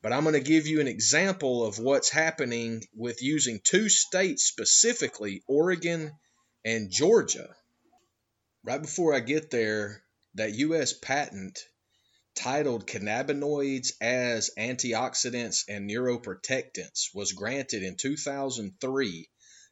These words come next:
assignee the U S A represented by U S Department of Health and Human Services, U S patent number six, comma, six three zero,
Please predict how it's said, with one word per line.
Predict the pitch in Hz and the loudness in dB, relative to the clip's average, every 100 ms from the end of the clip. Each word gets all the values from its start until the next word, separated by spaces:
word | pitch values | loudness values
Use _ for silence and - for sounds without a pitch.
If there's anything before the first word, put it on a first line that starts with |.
| 95 | -2
assignee | 95 - 131 147 139 147 170 156 - _ _ _ - | 2 4 4 0 -2 -2 -4 -8 -14 _ _ _ -8
the | 104 | -4
U | 98 143 160 | 0 2 4
S | 151 - - | 4 2 2
A | 135 131 107 104 - | 2 2 0 -6 -12
represented | 85 87 151 156 131 - 113 107 92 | -10 -2 -2 0 -2 0 -2 -4 -6
by | - 120 127 110 98 | -4 -2 -2 -2 -4
U | 95 117 127 | -6 -2 0
S | 123 - | -2 -2
Department | - - 127 123 113 107 | -8 -4 -2 -2 -4 -6
of | - | -6
Health | 117 113 - | -4 -4 -6
and | 107 | -8
Human | 101 107 107 104 | -6 -6 -4 2
Services, | - 117 113 92 95 - - - - _ _ _ _ _ _ _ | 4 4 0 -4 -4 -4 -6 -10 -10 _ _ _ _ _ _ _
U | 107 139 | -2 2
S | 139 - | 2 0
patent | - 147 143 113 104 | -2 -2 -2 -4 -6
number | 135 143 101 - - _ | -2 -4 -4 -10 -18 _
six, | - - - 160 139 - - - - _ _ _ _ _ _ _ _ _ _ _ _ - | -2 4 6 6 2 0 -2 -2 -8 _ _ _ _ _ _ _ _ _ _ _ _ -8
comma, | 147 143 110 76 - | -2 0 -2 -6 -2
six | - - 147 143 - - - - - | 4 6 6 2 0 -2 -4 -14 -6
three | 135 147 135 | -2 0 0
zero, | 113 131 143 143 147 | 2 2 2 2 0